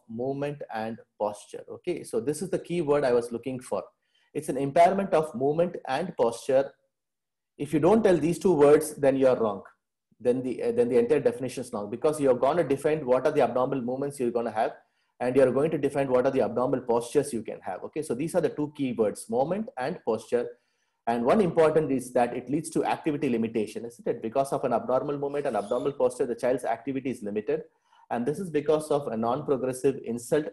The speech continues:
to the developing brain. The injury to the brain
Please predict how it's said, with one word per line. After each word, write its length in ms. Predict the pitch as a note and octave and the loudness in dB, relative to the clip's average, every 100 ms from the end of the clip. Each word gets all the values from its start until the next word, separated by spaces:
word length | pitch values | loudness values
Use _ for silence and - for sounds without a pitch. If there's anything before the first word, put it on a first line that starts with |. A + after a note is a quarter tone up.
| - | -6
to 100 | B2 | -4
the 100 | B2 | -2
developing 460 | A2+ A2 A#2 A#2 G2+ | 0 0 0 -2 -4
brain. 240 | G#2 G2 _ _ _ _ - | -4 -6 _ _ _ _ -4
The 160 | C#3+ | -2
injury 600 | C#3+ D3 D3+ E3+ A#3 B3 | -2 -2 0 4 6 6
to 100 | G#3+ | 4
the 380 | F3+ F3 F3 - B2 | 6 6 6 2 4
brain 480 | C#3 D3 D#3 D#3+ | 8 8 6 2